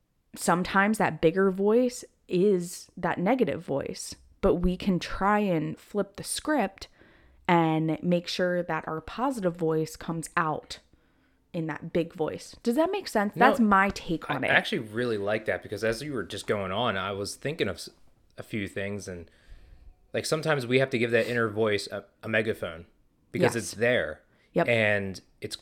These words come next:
Speaker 2: it's silenced by the, the bolder, bigger voice
Speaker 1: Yep.
Speaker 2: that, you know, we've come accustomed to listening to.
Speaker 1: Mm-hmm.
Speaker 2: And so as you, as you work on yourself and you go through this journey, you'll start to f-, hear that little voice once in a while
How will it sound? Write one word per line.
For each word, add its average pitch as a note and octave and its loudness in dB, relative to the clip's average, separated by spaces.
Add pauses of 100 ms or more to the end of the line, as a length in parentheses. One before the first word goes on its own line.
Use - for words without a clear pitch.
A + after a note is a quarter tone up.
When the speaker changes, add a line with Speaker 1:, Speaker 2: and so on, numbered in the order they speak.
(260)
Speaker 2:
it's - -8
silenced A#2 -2
by G2+ 2
the, F2+ -2 (120)
the G#2 -8
bolder, G#2+ -2
bigger A2+ -4
voice F2+ -6
Speaker 1:
Yep. F3 2
Speaker 2:
that, - -2 (140)
you A#2 -10
know, G#2 -4
we've G#2 -8
come A2 -4
accustomed - -6
to G#2+ -6
listening G2+ -6
to. - -8
Speaker 1:
Mm-hmm. F3 0 (640)
Speaker 2:
And A2 -2
so A2+ 0
as A#2 0
you, A2+ -4
as A#2 -2
you A2 -4
work C#3 0
on B2+ -2
yourself G2 -4
and F#2+ -10
you E2+ -12
go C#3+ 0
through F3+ -6
this G#2 -4
journey, G#2+ -4
you'll G#2 -12
start F3 -2
to E3 -4
f-, - -20
hear F#3 -4
that G#2 0
little D3 -2
voice C3 0
once A2+ -6
in A2 -4
a - -4
while G2+ -2